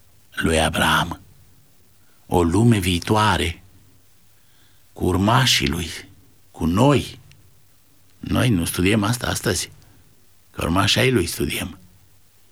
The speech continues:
că urmași, sigur, după spirit. Deci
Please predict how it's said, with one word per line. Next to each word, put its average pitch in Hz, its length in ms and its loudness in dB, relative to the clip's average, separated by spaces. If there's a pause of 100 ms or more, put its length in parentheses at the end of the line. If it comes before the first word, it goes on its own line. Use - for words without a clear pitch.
(340)
că - 100 -4
urmași, 82 420 2
sigur, 143 240 0
după 120 200 -2
spirit. - 460 0 (840)
Deci - 240 -2